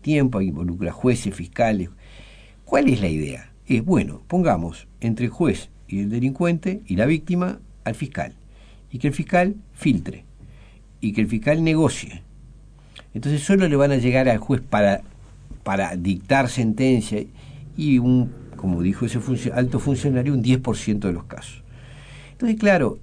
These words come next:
es como, eh, eh, desde el punto de vista, eh, mirado con cabeza de economista, es decir, eh, recursos y resultados, este, eh, eh, abarata, facilita, acelera. Ahora,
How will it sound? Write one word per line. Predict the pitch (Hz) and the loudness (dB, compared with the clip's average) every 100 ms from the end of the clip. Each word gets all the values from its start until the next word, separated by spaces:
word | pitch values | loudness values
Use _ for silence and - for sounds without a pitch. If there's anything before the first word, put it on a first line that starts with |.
| - | -4
es | 156 | -4
como, | - 202 196 - - - - - - - - - - - - - | 0 2 0 -4 -18 -20 -20 -20 -20 -20 -20 -20 -20 -20 -20 -16
eh, | - - | -12 -10
eh, | - 98 95 - | -6 -4 -4 -8
desde | - 98 | -6 0
el | 104 | 2
punto | 139 151 | 2 4
de | 156 | 4
vista, | 147 - 139 120 101 92 80 69 - - - - - | 4 4 4 6 4 0 -4 -8 -12 -20 -20 -20 -20
eh, | - - | -16 -2
mirado | 98 117 185 147 | 4 6 6 6
con | 131 | 4
cabeza | 120 131 127 | 2 2 0
de | |
economista, | 107 110 117 104 98 | 0 2 2 0 -2
es | |
decir, | 90 85 - | -4 -4 -8
eh, | 92 - - | -12 -14 -8
recursos | 95 87 131 127 107 98 95 | -6 0 2 2 0 -4 -4
y | |
resultados, | 95 90 101 101 135 135 151 147 | -4 -2 -2 0 2 2 0 -4
este, | 98 - 92 | -8 -6 -6
eh, | 87 - 95 - 90 90 87 - | -6 -8 -10 -8 -8 -8 -10 -10
eh, | |
abarata, | 95 104 131 127 - 120 113 | -4 2 2 2 2 0 -2
facilita, | - 95 104 107 107 - 101 98 90 85 - - | -6 -6 0 2 2 0 -2 -2 -6 -10 -16 -16
acelera. | - - 101 113 98 95 - - - - - - - - - | -10 -4 -2 0 0 -4 -12 -20 -20 -20 -20 -20 -20 -20 -2
Ahora, | 107 101 | 2 2